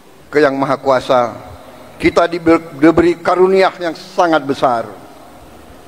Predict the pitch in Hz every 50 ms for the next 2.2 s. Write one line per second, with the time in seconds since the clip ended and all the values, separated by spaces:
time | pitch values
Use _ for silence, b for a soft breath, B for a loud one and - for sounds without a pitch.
0 | - - - - - - - - - - - - - - - - - - - -
1 | 123 156 156 156 151 139 147 151 143 147 151 139 - 151 151 147 147 143 131 -
2 | 147 143 -